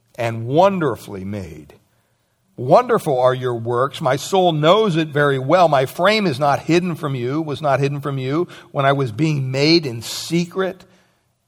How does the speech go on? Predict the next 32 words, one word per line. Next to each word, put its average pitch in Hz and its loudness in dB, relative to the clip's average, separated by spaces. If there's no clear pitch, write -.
in, 175 0
in, 180 -4
intricately 165 -4
woven 185 0
in 131 -6
the 113 -4
depths 147 0
of 104 -12
the 98 -12
earth. 147 -6
Your 131 2
eyes 135 4
saw 143 0
my 120 -2
unformed 151 -4
substance. - -6
In 135 -4
your 170 4
book 156 2
were 147 2
written, 139 -2
every 139 2
one 151 2
of 151 -2
them, 113 -6
the 113 -6
days 120 -2
that 123 -4
were 123 -8
formed 143 -4
for 107 -10
me, 92 -14